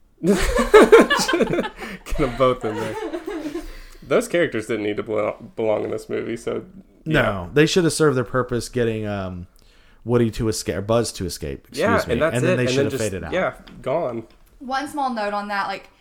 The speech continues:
Speaker 3: I know other characters in the movie had this point as well, but I think that they were good in showing that toys want kids.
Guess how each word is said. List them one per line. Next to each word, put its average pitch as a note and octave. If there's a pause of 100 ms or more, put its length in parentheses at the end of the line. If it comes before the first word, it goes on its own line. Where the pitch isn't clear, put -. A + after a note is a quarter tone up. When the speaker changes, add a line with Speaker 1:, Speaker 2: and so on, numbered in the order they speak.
(180)
Speaker 3:
I A#3+
know C4
other G#3+
characters A3
in G#3+
the G3+
movie F#3+ (480)
had G#3
this G3+
point -
as F#3+
well, F#3
but G#3
I G#3
think C#4
that D4
they B3
were A3
good G3 (100)
in F3+
showing F#3+
that F3 (360)
toys G3
want F3+
kids. -